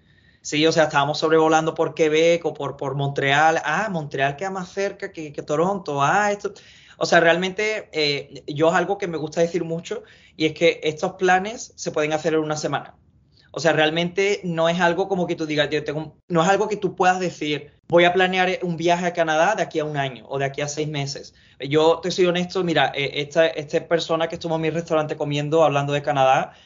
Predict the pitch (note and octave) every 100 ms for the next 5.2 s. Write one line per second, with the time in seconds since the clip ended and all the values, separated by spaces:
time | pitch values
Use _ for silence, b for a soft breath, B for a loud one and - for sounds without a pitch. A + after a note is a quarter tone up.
0 | B C#3 C3+ B2+ - C#3+ C3+ C#3 D3 D3+
1 | D3+ C#3+ D3 D3 D3 C#3 C#3 A#2+ C#3+ C3+
2 | C3 B2+ C#3+ C#3+ C#3+ D#3+ E3 E3+ F3+ A3+
3 | D4+ b b _ D#3+ D#3+ C#3+ D3+ D3+ C#3+
4 | C#3 D3 D3 D#3+ E3+ F3 D#3+ C#3+ C#3+ C3+
5 | - -